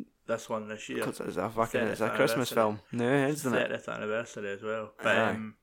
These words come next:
Speaker 1: yeah, like, the continuity on the whole Jack and John thing just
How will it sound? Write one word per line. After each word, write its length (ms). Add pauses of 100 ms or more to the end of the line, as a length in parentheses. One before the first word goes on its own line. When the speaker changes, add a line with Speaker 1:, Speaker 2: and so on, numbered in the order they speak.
(240)
Speaker 1:
yeah, 280 (120)
like, 140
the 80
continuity 600
on 240
the 60
whole 360 (140)
Jack 340 (340)
and 240
John 260
thing 240
just 280